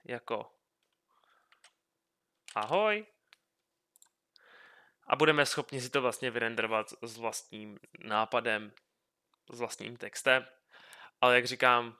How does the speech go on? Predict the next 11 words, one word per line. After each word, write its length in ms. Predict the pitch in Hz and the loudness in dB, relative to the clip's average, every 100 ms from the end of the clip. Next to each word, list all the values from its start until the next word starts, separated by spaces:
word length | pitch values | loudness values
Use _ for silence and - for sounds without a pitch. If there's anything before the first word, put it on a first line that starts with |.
| _ | _
to 80 | 92 | -4
asi 200 | 120 131 | -2 -2
není 160 | 131 123 | -4 -4
pointa 640 | 120 117 113 123 117 - _ _ _ _ _ | -4 -4 2 2 2 -4 _ _ _ _ _
takhle 500 | 123 - 120 117 113 - _ _ _ _ _ _ _ | -8 -4 0 2 0 -6 _ _ _ _ _ _ _
kopírovat 640 | 131 - 127 127 120 - - _ | -10 -6 -4 0 -2 -4 -14 _
scény 540 | - - 123 120 123 | -16 -2 0 0 -2
a 80 | 101 | -4
jenom 220 | 117 117 | -4 -6
přepisovat, 720 | 113 113 135 - 139 131 - _ - - - _ _ | -10 -12 -10 -8 -2 -2 -4 _ -20 -20 -20 _ _
takže 440 | 123 113 113 113 | -8 0 0 0